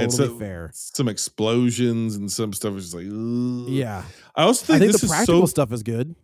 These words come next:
Speaker 2: This is so bizarre to say about Robert Rodriguez, but I will say it. I don't think the action is filmed or choreographed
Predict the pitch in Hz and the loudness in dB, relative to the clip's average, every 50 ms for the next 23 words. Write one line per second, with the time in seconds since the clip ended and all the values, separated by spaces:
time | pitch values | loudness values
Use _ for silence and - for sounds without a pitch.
0 | _ _ _ _ _ _ _ _ _ - - 220 262 302 254 - - 220 202 196 | _ _ _ _ _ _ _ _ _ -2 0 0 2 2 2 4 6 6 6 6
1 | 175 180 151 120 135 135 147 143 120 - - 131 135 151 156 - - 117 110 107 | 6 4 4 4 4 4 4 2 2 0 0 0 2 0 0 -2 -4 -4 -2 0
2 | 113 113 80 92 95 98 - 107 127 113 92 95 92 85 85 92 101 110 120 123 | -2 -2 -2 -2 -2 0 0 0 -2 -2 -2 -4 -6 -4 -4 -2 -2 0 0 0
3 | 123 123 113 - - 101 98 98 95 90 90 98 104 143 - - - 95 95 113 | 0 -2 -6 -8 -6 -4 -4 -4 -4 -4 -2 -2 -2 -2 -4 -4 -4 -4 -2 0
4 | 147 165 165 - _ _ _ _ _ _ _ _ _ - - 131 226 294 311 370 | -2 -2 -4 -8 _ _ _ _ _ _ _ _ _ -8 -2 0 2 4 4 2
5 | 330 262 262 - - 123 123 147 208 - - 190 160 131 117 104 98 95 - - | 2 0 -2 -4 -4 -4 -2 -2 -2 -2 0 0 0 0 0 -2 -4 -6 -6 -2
6 | 113 110 107 104 101 95 - - 101 92 - - - 123 147 156 120 90 82 92 | -2 -2 0 -2 -4 -6 -6 -8 -10 -10 -6 -2 2 2 4 2 2 0 -2 -4
7 | 87 87 85 80 - | -4 -4 -4 -6 -10